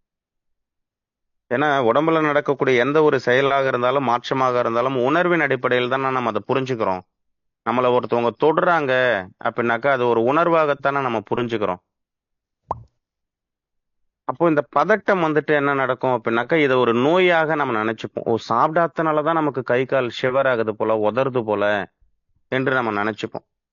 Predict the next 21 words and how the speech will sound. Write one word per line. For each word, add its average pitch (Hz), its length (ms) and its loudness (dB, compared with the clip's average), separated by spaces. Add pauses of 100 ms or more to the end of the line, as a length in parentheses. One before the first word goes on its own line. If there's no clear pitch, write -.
(1080)
ஒருவேளை 175 600 6
சாப்பிட 165 500 2
தவறிட்டா 143 380 0
உயிரே 160 540 4
போயிடும் 156 440 2
அப்படிங்கிற 123 380 0
மாதிரி 143 200 0
அவ்வளவு 165 440 2
பெரிய 135 280 -2
பதட்டம் 147 380 0
வந்துருதுங்க 101 400 -2
நமக்கு. 101 540 -6 (1800)
"காலையில 175 440 0
சாப்பிடலையா?" 151 440 0 (120)
"சாப்பிடலையா? 202 680 2 (1200)
சாப்பிடாம 240 420 2
எப்படி?" 226 560 2 (880)
அப்படின்னு 160 480 0
கேட்கக்கூடிய 139 580 0
நிலைமைக்கு 135 460 -2
வந்தாச்சு. 107 380 -4